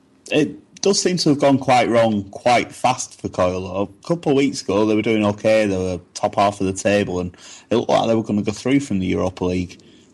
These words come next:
their group, and then they lost a, a winnable home game and lost again in the league, and it's gone badly wrong quite quickly. I didn't really think Dave Whelan was the sort of chairman to get rid of, um,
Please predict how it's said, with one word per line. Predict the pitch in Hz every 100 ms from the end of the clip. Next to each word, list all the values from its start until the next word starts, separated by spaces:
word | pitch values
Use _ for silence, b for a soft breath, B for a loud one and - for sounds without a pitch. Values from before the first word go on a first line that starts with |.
| B
their | 107 98
group, | 92 101 95 - -
and | 92 92
then | 98 92 92 -
they | 95
lost | 95 - - - -
a, | 92 87
a | - 92
winnable | 101 98 90 90
home | 95 95
game | 90 90 90 85
and | - 90 90 87 - -
lost | 95 92 -
again | 90 95 95 92
in | 87
the | 87
league, | 85 101 92
and | 92 95
it's | - - B B B B B _
gone | 101 98 80 _
badly | - 107 98 95
wrong | 104 104
quite | - 92
quickly. | - 117 -
I | 113
didn't | 123 131
really | 98 101
think | 107 90
Dave | 82 107 104
Whelan | 98 104 92
was | 90 -
the | 92
sort | 95 85 87
of | 90 - -
chairman | 104 98 95
to | -
get | 92 85
rid | 104
of, | 98 92 - B B B B B -
um, | 95 95 90 92